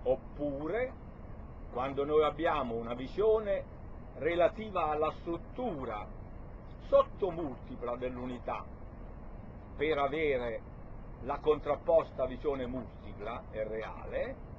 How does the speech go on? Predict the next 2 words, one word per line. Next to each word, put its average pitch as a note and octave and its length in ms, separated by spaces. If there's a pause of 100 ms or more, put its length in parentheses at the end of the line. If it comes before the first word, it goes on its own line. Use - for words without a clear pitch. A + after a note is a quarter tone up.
(880)
noi G3+ 520 (400)
dobbiamo A#3 720